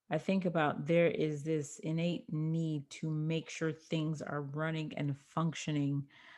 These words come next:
um, at, uh, on some consistent level or pace. So you can do what you need to do, and there's a level of expectation in the process,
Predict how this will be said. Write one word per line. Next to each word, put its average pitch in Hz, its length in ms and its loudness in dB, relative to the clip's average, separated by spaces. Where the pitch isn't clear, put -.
um, 156 460 0
at, 151 220 0
uh, 156 240 0
on 165 180 2
some 220 380 6
consistent 180 840 0
level 156 320 2
or 147 120 2
pace. - 640 -2
So - 180 2
you 185 480 6
can 180 260 4
do 175 160 6
what 165 80 4
you 175 160 4
need 175 180 4
to 165 100 2
do, 160 320 4
and 151 200 4
there's 156 200 6
a 151 40 2
level 156 320 4
of 147 100 4
expectation 156 840 2
in 147 80 4
the 139 80 4
process, - 680 -2